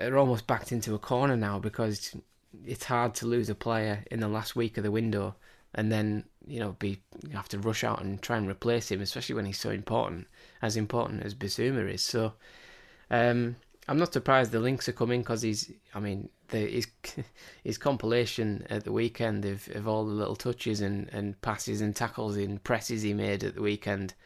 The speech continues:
um, was, was fantastic. He was the sort of player that, that top six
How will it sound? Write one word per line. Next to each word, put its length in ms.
um, 480
was, 260
was 260
fantastic. 640
He 120
was 300
the 100
sort 240
of 140
player 360
that, 420
that 180
top 260
six 260